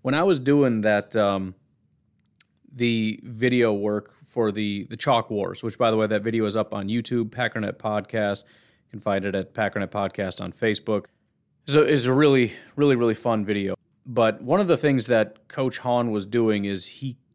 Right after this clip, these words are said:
tried a lot of different formations and he tried a lot of different things to see how,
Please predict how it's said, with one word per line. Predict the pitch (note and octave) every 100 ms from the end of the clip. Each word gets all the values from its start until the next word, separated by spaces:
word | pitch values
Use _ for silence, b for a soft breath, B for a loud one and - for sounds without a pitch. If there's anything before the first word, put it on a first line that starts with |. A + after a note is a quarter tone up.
| -
tried | - D#3+ E3+
a |
lot | C3 C3
of | C3+
different | C3+ B2 -
formations | A#2+ A2 B2+ B2 C3 A2
and | G#2+
he |
tried | G2 B2
a | B2+
lot | A#2+
of | A2+
different | G#2+ A2+ A2
things | A2 G#2
to | -
see | G#2+ - D3 D#3+ E3
how, | C#3+ A#2+ A2+ A2 G#2+ G2+